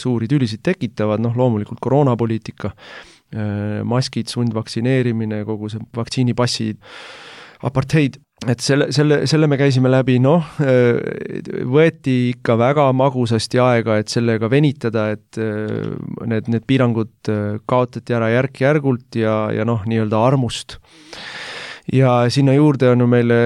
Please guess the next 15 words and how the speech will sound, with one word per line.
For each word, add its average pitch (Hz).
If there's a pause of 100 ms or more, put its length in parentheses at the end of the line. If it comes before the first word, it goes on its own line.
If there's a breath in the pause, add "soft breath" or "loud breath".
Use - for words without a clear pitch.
(200)
korduvalt 147
öeldud, 120
et 113
ega 110 (520)
sügisel 110
tulevad 110
tagasi 104 (540 loud breath)
või 110
vähemalt 107
võivad 131
tulla 107
tagasi. 104 (880 loud breath)
Ja, 117
mm, -
teine 147